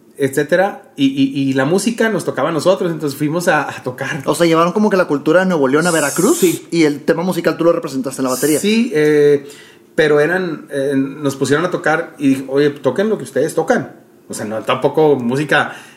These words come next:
Speaker 1: eh, norteña y to-, no, no, lo que ustedes tocan.
Speaker 2: Claro.
Speaker 1: Y tocamos, este, te digo, eh, temas de Caifanes, de Soda Stereo, de Enanitos
Speaker 2: Ajá.
Speaker 1: Verdes y de, y bueno, ese fue mi, como que mi primera vez en un escenario
Speaker 2: Ok.
Speaker 1: en Veracruz.
Speaker 2: Eh,
Speaker 1: Así
Speaker 2: ¿qué,
Speaker 1: importante.
Speaker 2: qué, qué año fue?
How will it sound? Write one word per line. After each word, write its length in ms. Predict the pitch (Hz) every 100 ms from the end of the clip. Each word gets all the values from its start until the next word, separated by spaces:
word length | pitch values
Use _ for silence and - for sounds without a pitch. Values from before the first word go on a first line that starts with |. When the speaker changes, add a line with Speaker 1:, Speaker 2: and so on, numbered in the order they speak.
| -
Speaker 1:
eh, 340 | 113 113 110
norteña 420 | 113 127 120 135 165
y 40 |
to-, 100 | 135
no, 160 | 120 143
no, 160 | 131
lo 80 | 110
que 80 | 107
ustedes 240 | 156 180
tocan. 300 | 196 180 113
Speaker 2:
Claro. 280 | 143 135 117 - -
Speaker 1:
Y 120 | 131
tocamos, 560 | 131 - 104 143 170
este, 580 | 180 - 143 117 104 95 - - -
te 80 | 107
digo, 420 | 127 151 127 - - -
eh, 420 | 104 104 101 95
temas 220 | 135 127 120
de 60 |
Caifanes, 480 | 110 104 170 196 180
de 80 | 135
Soda 200 | 131 120
Stereo, 400 | 120 170 190 180
de 60 | 135
Enanitos 260 | 120 147
Speaker 2:
Ajá. 80 | 131
Speaker 1:
Verdes 420 | 139 151 170 147
y 80 | 131
de, 220 | 127 143 - - - - -
y 120 | 127
bueno, 260 | 143 127 120
ese 180 | 143 196
fue 160 | 190
mi, 80 | 185
como 260 | 185 180 143
que 80 | 139
mi 120 | 127
primera 340 | 127 131 139 156
vez 180 | 151
en 100 | 156
un 120 | 135 139
escenario 480 | 135 113 110 101 -
Speaker 2:
Ok. 80 | 117
Speaker 1:
en 100 | 117
Veracruz. 600 | 113 104 131 104 92 -
Speaker 2:
Eh, 20 | -
Speaker 1:
Así 420 | 110 170 156 165
Speaker 2:
¿qué, 160 | 170 160
Speaker 1:
importante. 760 | 143 - - 135 131 120 117
Speaker 2:
qué, 160 | 185 170
qué 100 | 180
año 140 | 185
fue? 180 | 185 262